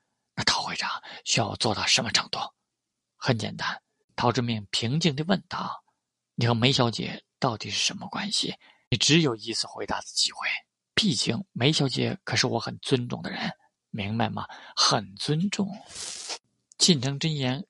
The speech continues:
看了一眼梅芳华，眼里的疑惑更多了。梅芳华不是香岛的歌手吗？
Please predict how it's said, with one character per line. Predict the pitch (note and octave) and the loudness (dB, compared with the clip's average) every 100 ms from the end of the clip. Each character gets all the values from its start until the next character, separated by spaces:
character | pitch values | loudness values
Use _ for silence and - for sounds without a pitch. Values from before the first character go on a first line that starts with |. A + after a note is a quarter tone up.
| - | -2
看 | D3 B2 | 2 4
了 | B2+ | 4
一 | |
眼 | A#2 G2 | 2 0
梅 | A2+ A#2 | -4 -8
芳 | A2 | -8
华， | - - - - - _ | -8 -8 -8 -10 -20 _
眼 | D#3+ F#3 | 4 4
里 | F#3+ | 4
的 | C3+ | 2
疑 | A#2 B2 C3 | 0 2 2
惑 | D#3 - C3+ - | 2 4 2 2
更 | - F#3+ - | -2 -4 -4
多 | - | -10
了。 | - - - _ _ | -8 -8 -10 _ _
梅 | - D3+ F#3 | 2 4 4
芳 | F#3+ F#3 | 0 -6
华 | - B2 B2 - | -4 0 0 -2
不 | - | -4
是 | C3 A2+ | -2 2
香 | C3+ B2 | 2 0
岛 | - | -4
的 | - | -10
歌 | - E2 F#2 | -6 0 2
手 | - - | 0 -2
吗？ | - - | -4 -4